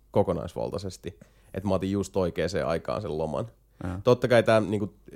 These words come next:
Speaker 1: työuupumus, tota, megahammeri päin pläsiä ja siitä, ää, edennyt, ää, itsetietoisuus ja myös niinku omien tuntojen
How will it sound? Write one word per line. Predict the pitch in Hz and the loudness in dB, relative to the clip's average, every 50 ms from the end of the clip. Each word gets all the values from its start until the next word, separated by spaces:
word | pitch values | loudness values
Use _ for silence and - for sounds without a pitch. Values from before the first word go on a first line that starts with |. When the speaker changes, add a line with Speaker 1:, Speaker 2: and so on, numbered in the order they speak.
| 71 - - _ _ _ | -16 -18 -18 _ _ _
Speaker 1:
työuupumus, | - 127 113 107 98 104 104 90 98 90 90 92 90 - - - - _ _ _ | 0 2 4 4 6 4 4 2 0 0 -2 -2 -2 -4 -6 -10 -12 _ _ _
tota, | - 90 85 - 90 85 - - | -2 -2 0 0 0 -2 -2 -2
megahammeri | - 98 104 104 104 92 101 87 98 95 92 90 87 85 92 92 | -4 -2 0 0 2 2 2 2 2 2 0 0 0 -2 -2 -2
päin | - 98 95 92 90 | -2 -2 -2 -2 0
pläsiä | - 104 95 95 92 101 82 71 90 92 - - _ - | 0 2 2 2 0 0 -2 -2 -4 -4 -6 -12 _ -2
ja | 95 95 85 - - | 0 0 0 -2 -4
siitä, | - - 110 98 95 - 95 85 76 - _ _ _ _ _ _ _ _ - | -4 -2 0 0 0 2 0 0 -2 -4 _ _ _ _ _ _ _ _ -4
ää, | 85 87 87 87 87 87 87 82 - - - | -2 0 0 2 2 0 0 -2 -4 -4 -4
edennyt, | 104 101 98 98 95 95 95 95 - - - - - - _ - - | -2 0 0 0 0 0 -2 -4 -4 -8 -16 -20 -20 -20 _ -10 -8
ää, | 90 90 90 - - | -6 -6 -6 -2 -2
itsetietoisuus | 123 123 123 - 120 - - - 120 117 107 98 - 90 87 90 87 92 82 82 - | 0 0 0 0 -2 -2 -2 0 2 4 4 4 2 2 0 0 0 -4 -6 -6 -4
ja | 90 | -4
myös | 87 87 87 90 | -4 -2 -2 -4
niinku | 90 85 - 90 | -4 -4 -2 0
omien | 101 95 95 95 92 | 0 2 0 0 -2
tuntojen | - 107 101 101 - 98 95 92 - | 0 0 0 0 0 0 0 -2 -4